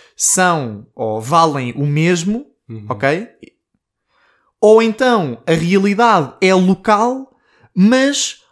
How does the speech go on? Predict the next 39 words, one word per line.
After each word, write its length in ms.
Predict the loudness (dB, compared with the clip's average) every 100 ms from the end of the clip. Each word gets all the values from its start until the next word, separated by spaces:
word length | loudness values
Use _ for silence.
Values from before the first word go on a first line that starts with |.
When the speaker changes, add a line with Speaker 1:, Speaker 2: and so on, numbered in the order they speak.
| _ _ _ _ 0
Speaker 1:
ao 280 | 2 2 2
preço 500 | 2 2 -2 -2 -4
de 120 | -4
que, 600 | -4 0 0 -2 -6 _ _ -2
então, 600 | 0 2 2 0 -2 -10 _ _ _ _ -2
as 160 | 2
observações 1000 | 2 2 0 0 0 0 -2 -2 -6 -10 _
não 300 | 2 2 2
podem 340 | 0 -2 0 -2
ser 180 | -2 -2
independentes. 600 | -2 -2 -2 0 -2 -4
Speaker 2:
Sim, 220 | -6 -8
pronto. 360 | -10 -12 -12 _ -12
Ok, 340 | -12 -12 -12
isso, 240 | -8 -6 -6
isso 160 | -4
era 100 | -2
o 40 | -2
que 60 |
tinhas 260 | -4 -6 -6
dito 160 | -6 -6
há 80 |
bocado, 220 | -2 -2 -2
mas 220 | -6 -8 -10
qual, 180 | -6 -6
que 180 | -6 -6
implicações 560 | -4 -6 -6 -4 -4
é 80 | -6
que 100 | -8
isso 160 | -12 -8
tem 140 | -6
na 120 | -6 -6
realidade? 440 | -6 -4 -6 -6
Que, 100 | -12 -12
which 520 | -10 -6 0 0 0
way? 260 | 0 0 -2 -8
<laughs> 40 | -12
Tipo, 500 | -12 -6 -4 -4 -6 -12 -20 -20 -20 -12
Speaker 1:
Por, 200 | -8